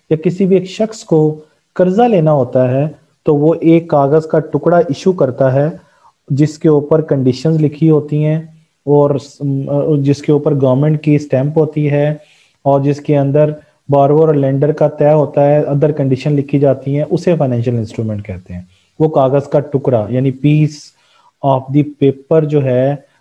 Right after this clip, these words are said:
वो financial instrument कहलाता है। जैसे आपने share को, share देखा हो या आपने, अ, ट्रेजरी bill देखा हो या treasury bond देखा हो, ये सारे financial instruments हैं। और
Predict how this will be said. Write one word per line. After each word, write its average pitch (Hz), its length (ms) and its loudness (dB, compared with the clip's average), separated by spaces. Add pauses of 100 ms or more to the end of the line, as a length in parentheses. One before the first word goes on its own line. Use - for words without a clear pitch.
(140)
वो 127 380 2
financial 135 500 0
instrument 127 480 -2
कहलाता 120 420 0
है। 139 80 2
जैसे 139 260 0
आपने 127 300 -2
share 175 440 2
को, 151 360 0 (260)
share 175 340 2
देखा 135 300 0
हो 131 340 0 (280)
या 139 140 4
आपने, 139 440 0
अ, 139 100 -4 (380)
ट्रेजरी 131 640 2
bill 151 300 2
देखा 139 280 0
हो 131 240 4
या 135 120 4
treasury 139 360 2
bond 143 360 2
देखा 135 260 -2
हो, 131 280 0
ये 151 140 0
सारे 170 340 0 (500)
financial 139 540 -2
instruments 123 640 -4
हैं। 104 140 -10 (520)
और 151 540 2